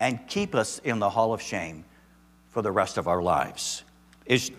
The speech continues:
Jesus the kind of God and Savior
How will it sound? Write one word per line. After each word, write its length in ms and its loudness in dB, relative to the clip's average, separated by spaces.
Jesus 600 4
the 140 0
kind 400 6
of 200 -2
God 280 10
and 140 -4
Savior 560 0